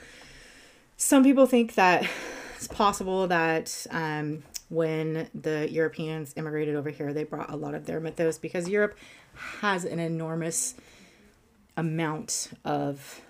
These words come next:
mythology and legends and folklore. And people think that, that,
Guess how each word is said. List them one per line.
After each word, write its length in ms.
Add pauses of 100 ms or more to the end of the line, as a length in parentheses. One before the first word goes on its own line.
(280)
mythology 1000
and 580
legends 680
and 160
folklore. 640 (800)
And 180
people 220
think 200
that, 200
that, 400